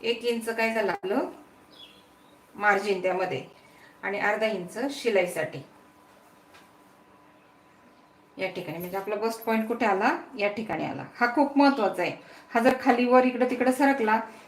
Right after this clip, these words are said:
तर मग काय होतं नेमकं, अं, तो जो आपला कटोरीचा कफ येणार असतो, तो तिरका वगैरे येतो. आता दोन्ही अपेक्समधलं अंतर आपण चार इंच घेणार आहोत या ठिकाणी. मग हा पॉइंट कुठं तयार होतो, या ठिकाणी.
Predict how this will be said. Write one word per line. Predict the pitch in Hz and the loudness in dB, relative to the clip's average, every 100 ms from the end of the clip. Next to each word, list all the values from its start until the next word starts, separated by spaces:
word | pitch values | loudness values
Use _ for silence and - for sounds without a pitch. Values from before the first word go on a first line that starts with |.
| - - | -20 -8
तर | 226 226 | -4 -2
मग | 233 233 | -4 2
काय | 262 269 | 6 6
होतं | 220 185 | 4 0
नेमकं, | 185 185 226 | -2 -2 -2
अं, | 285 208 190 196 202 - - | -2 -2 -4 -4 -6 -10 -6
तो | 226 | -2
जो | 233 | 0
आपला | 240 240 | 2 0
कटोरीचा | 240 240 240 240 233 | 2 4 4 4 2
कफ | 226 - 254 262 | -2 2 2 4
येणार | 240 220 | 4 4
असतो, | 233 - 233 | 2 0 -2
तो | 262 254 - - - - | 2 0 0 -6 -20 0
तिरका | 254 226 226 | 0 4 6
वगैरे | 202 180 170 | 6 4 2
येतो. | 156 156 139 - - - - - - | 0 -4 -10 -14 -20 -20 -14 -10 -8
आता | 214 226 | -4 2
दोन्ही | 262 285 277 | 6 8 6
अपेक्समधलं | 240 254 254 262 254 226 226 277 - | 6 4 2 6 6 6 4 2 0
अंतर | 226 226 262 | -4 2 2
आपण | 247 220 226 349 - - - - - - - - - - - - - - | 2 2 0 0 -2 -12 -20 -20 -20 -20 -20 -20 -20 -20 -20 -20 -20 -10
चार | - 262 254 | 4 8 8
इंच | 247 226 | 6 2
घेणार | 220 214 180 | 0 0 0
आहोत | 170 156 | -2 -2
या | 160 | -4
ठिकाणी. | 165 160 143 - - - - - - - - - | -6 -6 -8 -10 -18 -20 -20 -20 -20 -20 -20 -10
मग | 202 | -4
हा | 208 | -2
पॉइंट | - 226 233 226 | 0 0 -2 -2
कुठं | 247 247 | -2 0
तयार | 208 214 | 2 2
होतो, | 196 196 269 349 - - | 0 -2 -4 -4 -10 -4
या | 202 202 | -2 -2
ठिकाणी. | 202 - - | -4 -6 -8